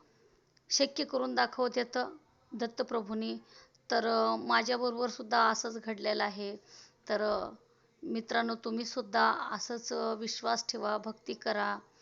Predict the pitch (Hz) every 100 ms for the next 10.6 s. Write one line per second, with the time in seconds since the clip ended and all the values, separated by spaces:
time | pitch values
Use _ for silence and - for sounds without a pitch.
0 | - - _ _ _ _ _ - _ _
1 | _ - _ _ _ 233 226 226 233 254
2 | 208 240 214 254 233 247 208 220 - 220
3 | 214 214 214 214 214 _ - _ _ -
4 | 220 220 247 220 - 233 220 220 214 202
5 | 202 196 _ _ _ - 202 208 208 -
6 | 208 226 226 208 196 202 202 202 202 202
7 | 202 220 196 294 - _ _ 220 208 202
8 | 190 - _ _ _ - 262 277 277 240
9 | 233 220 226 220 - 214 226 - 208 196
10 | 196 190 190 185 190